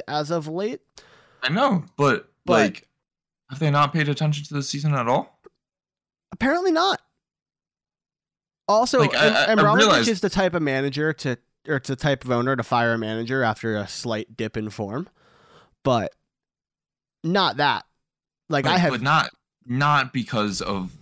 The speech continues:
Speaker 2: what, like, th-, it, this is explained exactly through the Romelu Lukaku situation and also, like, a couple other little things.
Speaker 1: Yeah.
Speaker 2: So this is an explainable dip. It's not a direct, like,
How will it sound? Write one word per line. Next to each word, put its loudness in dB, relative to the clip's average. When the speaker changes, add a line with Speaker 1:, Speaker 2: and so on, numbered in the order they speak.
Speaker 2:
what, -2
like, -6
th-, -4
it, -4
this 2
is -2
explained -4
exactly -6
through -6
the -8
Romelu -8
Lukaku -4
situation -4
and -4
also, -4
like, -8
a -8
couple -8
other -4
little -6
things. -8
Speaker 1:
Yeah. -2
Speaker 2:
So -2
this 0
is 0
an 2
explainable -2
dip. -8
It's -12
not 2
a -2
direct, -2
like, -6